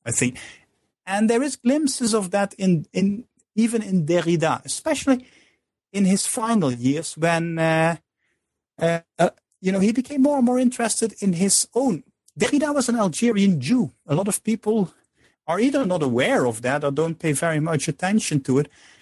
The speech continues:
But Derrida became more and more preoccupied as he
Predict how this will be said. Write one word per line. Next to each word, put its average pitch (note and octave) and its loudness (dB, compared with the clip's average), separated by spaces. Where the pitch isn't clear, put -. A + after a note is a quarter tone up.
But F3+ -2
Derrida C4 0
became G#3+ 0
more G#3+ 2
and F#3+ 0
more F#3+ 2
preoccupied F3 -2
as C#3 0
he D3+ 0